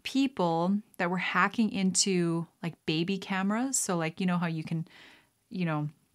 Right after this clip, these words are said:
put a camera in your baby's room, almost like a nighttime monitor, and then you can, like, go on your app and see them. And I have friends that have showed me this. They're like, "Oh, they're sleeping. Like, it's adorable." And it's like, "Okay, that's cool." But they were able to, like,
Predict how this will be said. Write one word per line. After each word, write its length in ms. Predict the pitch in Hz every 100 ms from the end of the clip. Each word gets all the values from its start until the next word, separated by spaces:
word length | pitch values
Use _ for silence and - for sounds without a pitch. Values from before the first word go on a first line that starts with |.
| _ _ _ _ - - _ - - -
put 160 | 220
a 60 | 185
camera 400 | 185 180 180 175
in 80 | 180
your 100 | 180
baby's 400 | 175 170 180 -
room, 500 | 175 170 170 170 175 - -
almost 180 | 214 220
like 140 | 214
a 20 |
nighttime 540 | 185 180 170 - 196 190
monitor, 640 | 185 185 190 190 185 190 - - -
and 140 | 190
then 80 | 185
you 80 | 185
can, 220 | 208 185
like, 100 | 180
go 140 | 180
on 80 | 180
your 120 | 175
app 300 | 151 151 160
and 380 | 160 160 160 170
see 280 | - - 214
them. 380 | 175 151 202 254 - - - - _
And 180 | 180 175
I 80 | 196
have 100 | 196
friends 360 | - 196 190 180
that 100 | 175
have 80 |
showed 220 | - 175 175
me 100 | 151
this. 160 | 165
They're 100 | -
like, 120 | 294 -
"Oh, 520 | 330 349 349 339 320
they're 140 | 311 311
sleeping. 580 | - 311 302 269 262
Like, 220 | 254 240 233
it's 120 | 240
adorable." 540 | 247 247 233 208 196
And 100 | 196
it's 140 | 196 -
like, 160 | -
"Okay, 240 | 214 202 196
that's 160 | 175
cool." 220 | - 190
But 240 | 170 190 185
they 160 | 202
were 120 | 208 208
able 320 | 196 196 202
to, 300 | 196 202 185
like, 280 | 170 160